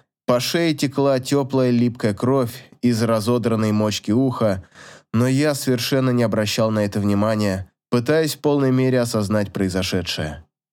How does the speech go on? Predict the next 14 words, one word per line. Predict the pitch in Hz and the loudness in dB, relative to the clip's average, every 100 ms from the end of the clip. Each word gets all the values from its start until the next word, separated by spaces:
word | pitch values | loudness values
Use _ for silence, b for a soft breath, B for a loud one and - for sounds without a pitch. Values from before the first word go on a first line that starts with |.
| _ | _
«Муж». | - 104 117 101 78 - - _ _ - | -2 2 2 0 -4 -10 -14 _ _ -6
Лана | 92 110 123 131 | 0 2 2 2
назвала | 131 131 120 120 117 | 0 0 0 2 2
меня | 123 123 | 2 0
своим | 120 131 127 | 0 0 2
мужем. | 131 135 98 80 71 - _ _ - | 2 0 -2 -6 -10 -16 _ _ -12
В | - | -8
первую | - 131 127 127 | 0 2 2 2
секунду | 120 127 110 127 120 113 | 0 -2 0 0 2 2
меня | 117 117 | 2 2
накрыло | 113 110 123 120 | 0 0 0 2
волной | 113 110 113 113 107 | 2 2 2 0 0
шквальной | - - 113 113 113 110 | -4 0 2 2 2 0
радости, | 110 113 98 92 - 82 82 | 0 0 -2 -6 -6 -8 -8